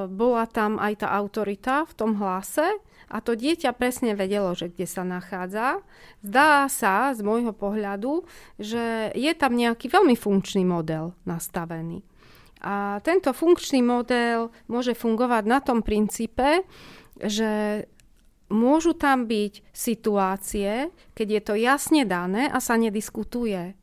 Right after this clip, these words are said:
Len tých situácií nemôže byť veľa. Nemôže byť tak, že keď pozorujeme nejaké mamičky, ako sa hrajú, tak v podstate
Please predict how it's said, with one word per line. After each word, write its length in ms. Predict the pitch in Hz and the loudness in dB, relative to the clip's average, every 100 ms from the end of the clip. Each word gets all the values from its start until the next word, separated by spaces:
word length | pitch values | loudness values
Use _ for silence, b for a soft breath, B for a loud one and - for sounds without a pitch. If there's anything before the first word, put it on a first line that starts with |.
| _ - | _ -4
Len 100 | 269 | -2
tých 140 | 311 | -2
situácií 680 | - 285 320 320 320 359 320 | -4 0 2 2 2 0 2
nemôže 320 | 254 262 285 285 | 4 2 2 0
byť 180 | 226 214 | -2 -4
veľa. 480 | 220 226 190 165 170 B | -2 -2 -2 -6 -14 B
Nemôže 340 | - 214 262 262 | -8 -4 -2 -2
byť 200 | 214 208 b _ | -6 -10 b _
tak, 220 | 233 233 | -6 -4
že 340 | 220 226 214 208 B B B _ | -4 -4 -4 -8 B B B _
keď 160 | 202 - | -8 -4
pozorujeme 880 | 226 233 226 226 254 254 226 214 208 | -2 2 2 2 4 4 2 0 2
nejaké 380 | 220 220 - | 2 0 -2
mamičky, 720 | 214 196 196 208 - - 294 320 | -2 0 0 0 -4 -4 0 0
ako 240 | 240 226 | 0 -2
sa 160 | 226 202 | -2 -2
hrajú, 480 | 196 202 202 254 | 0 0 2 0
tak 180 | 285 247 | -4 -8
v 60 | - | -6
podstate 560 | 220 - 277 262 - | -10 -6 -6 -4 -2